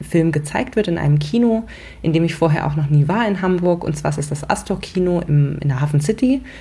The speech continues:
War echt sehr, sehr schön eingerichtet mit so kleinen goldenen Fischen, die irgendwie von der Decke hingen und alles ganz schnuckelig mit schönen Teppichen und, äh, ganz kleiner, süßer Raum,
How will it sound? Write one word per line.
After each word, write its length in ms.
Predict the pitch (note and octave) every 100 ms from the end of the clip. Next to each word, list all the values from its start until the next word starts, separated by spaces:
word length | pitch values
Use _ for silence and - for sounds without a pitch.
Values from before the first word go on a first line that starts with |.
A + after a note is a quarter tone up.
| - - -
War 120 | -
echt 220 | D3 -
sehr, 140 | D#3+ C#3
sehr 100 | C3+
schön 220 | - D3
eingerichtet 680 | - D3+ D#3+ E3+ - F3+
mit 160 | D3+ D3
so 80 | D3
kleinen 300 | - C3+ C#3+
goldenen 340 | C#3+ C3+ C3
Fischen, 340 | - G#3+ - E3+
die 120 | -
irgendwie 460 | C#3+ D3 C#3+ D3 D3 - -
von 140 | -
der 80 | F3+
Decke 240 | F3+ F#3 D#3
hingen 400 | E3 D#3+ D3+ D3+
und 440 | C3 C3+ C3 - - - - - - - -
alles 240 | D#3 D#3
ganz 160 | D#3+ D3
schnuckelig 480 | F#3 F#3 E3+ D#3 D#3
mit 180 | D3 -
schönen 380 | - F3+ F3+
Teppichen 680 | F3 E3 D#3 D3 D#3 C#3+ C#3+
und, 520 | - - D3+ D3 D3 -
äh, 360 | - - - -
ganz 240 | E3 D#3
kleiner, 360 | - D#3+ E3 D#3
süßer 320 | D#3+ D#3+ D3
Raum, 540 | C#3 C#3+ E3+ E3+ E3+